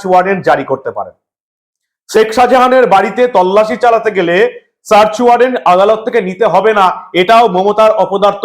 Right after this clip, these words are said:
পুলিশ জানে না। ইডি আধিকারিকরা নিজেরাই ওয়ারেন্ট জারি করতে পারে, সার্চ ওয়ারেন্ট। প্রথম এফআইআর এটা। দ্বিতীয় এফআইআর কি হয়েছে? বাড়িতে অনধিকার প্রবেশ এবং চুরি করা। যে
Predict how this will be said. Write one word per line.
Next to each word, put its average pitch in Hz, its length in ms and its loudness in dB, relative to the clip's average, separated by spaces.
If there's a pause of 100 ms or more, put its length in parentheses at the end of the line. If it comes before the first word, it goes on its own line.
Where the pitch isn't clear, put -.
(100)
পুলিশ 190 320 -6
জানে 139 260 -2
না। 127 120 -6 (960)
ইডি 190 260 2
আধিকারিকরা 220 560 2 (100)
নিজেরাই 175 680 0 (1000)
ওয়ারেন্ট 190 440 2
জারি 180 220 0
করতে 185 300 -2
পারে, 185 260 0
সার্চ 170 360 0
ওয়ারেন্ট। 120 360 -6 (880)
প্রথম 226 320 2
এফআইআর 233 500 2
এটা। 147 240 -4 (460)
দ্বিতীয় 226 440 -2
এফআইআর 254 460 2
কি 254 180 -6
হয়েছে? 240 340 0 (380)
বাড়িতে 208 420 -2 (140)
অনধিকার 226 520 0 (100)
প্রবেশ 196 380 2
এবং 202 220 2 (480)
চুরি 247 280 2
করা। 131 280 0 (1200)
যে 175 200 0